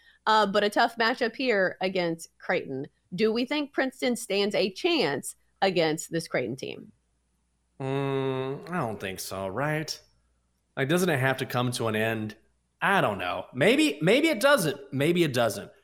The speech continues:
Speaker 2: The one thing I will say is that styles make fights. And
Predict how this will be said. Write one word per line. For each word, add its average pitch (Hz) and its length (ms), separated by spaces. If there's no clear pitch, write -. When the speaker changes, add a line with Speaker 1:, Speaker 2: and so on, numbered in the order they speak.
Speaker 2:
The 127 80
one 196 240
thing 233 160
I 165 80
will 165 240
say 151 360
is 123 300
that 117 160
styles 196 480
make 151 220
fights. - 440
And 117 380